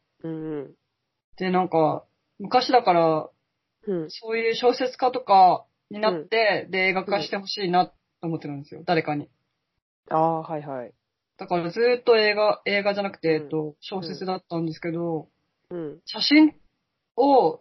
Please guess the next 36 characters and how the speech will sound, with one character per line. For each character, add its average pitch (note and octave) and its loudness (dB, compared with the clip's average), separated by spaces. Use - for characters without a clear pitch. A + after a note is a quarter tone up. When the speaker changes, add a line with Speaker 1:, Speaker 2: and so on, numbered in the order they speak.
Speaker 2:
カ - -2
メ D4+ 8
ラ A#3 6
に F#3 -2
す D3 -6
ご G3+ 0
い - -2
ハ - -16
マ G3+ -2
っ - -18
て A#3 -4
か F#3+ -2
ら、 E3+ 0
Speaker 1:
う G3 -20
ん。 - -12
Speaker 2:
も F#3 -8
う - -6
全 A3 -2
然 B3+ -2
文 B3+ -2
章 - -6
が E3 -2
書 - -16
け G#3 -4
な F3 -6
く E3 -6
な D#3 -2
っ - -8
ち - -14
ゃ D3+ -10
っ - -20
て。 D3+ -12
Speaker 1:
う - -12
ん。 - -4
へ D#3+ -4
え。 - -18